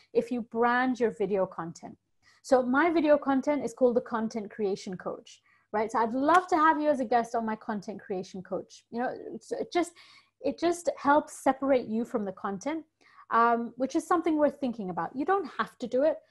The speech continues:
A lot of people just use their name, use their company name. That's fine. But, um, you may want to, uh, think about how it can grow beyond you,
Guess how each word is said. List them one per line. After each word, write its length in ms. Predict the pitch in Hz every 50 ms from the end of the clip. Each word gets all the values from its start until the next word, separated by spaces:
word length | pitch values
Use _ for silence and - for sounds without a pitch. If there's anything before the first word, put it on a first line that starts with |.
| _ _ -
A 40 | 254
lot 180 | 262 269 277
of 100 | 294 285
people 240 | - 294 285 294 277
just 240 | 233 247 - - -
use 160 | 226 226 220
their 140 | - 196 190
name, 460 | 208 247 285 294 285 277 277 285 269 - _ _ _ _ _ -
use 180 | 214 208 170
their 100 | 196 170
company 480 | 165 - 247 262 277 - 285 254 262 254
name. 340 | 254 254 254 247 247 254 240 - _ _ _ _
That's 200 | 233 226 226 -
fine. 420 | - - 285 269 226 240 277 320 381 - _ _ _ _ 226
But, 280 | 220 240 240 240 -
um, 380 | - 233 233 226 226 226 226 226
you 140 | 247 254 247
may 240 | 247 262 269 277
want 440 | 254 208 214 226 254 285 285 269 - - - -
to, 300 | 208 214 226 254 269 - _ _ _ _ _ _
uh, 340 | - 208 208 202 196 196 - - - _ _ _ _
think 240 | 339 359 339 339 269
about 200 | - 233 - -
how 320 | - - 240 240 247 247
it 100 | 233 226
can 180 | - 226 214 208
grow 320 | 214 208 220 226 233 233
beyond 540 | 233 220 202 208 202 214 220 220 214 - -
you, 300 | 190 190 233 285 359